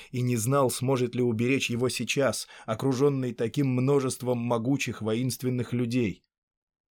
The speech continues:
Но ему всё время казалось, что Фарамир, хотя и очень похожий на своего брата, менее себелюбив, более рассудителен и строг.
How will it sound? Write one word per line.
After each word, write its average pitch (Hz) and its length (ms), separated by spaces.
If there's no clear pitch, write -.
Но 127 120
ему 156 300
всё 135 220
время 135 300
казалось, 131 440
что - 240
Фарамир, 113 580
хотя 123 300
и 160 160
очень 160 400
похожий 131 500
на 117 120
своего 117 380
брата, 107 460
менее 139 480
себелюбив, 110 760
более 143 400
рассудителен 131 800
и 123 40
строг. - 500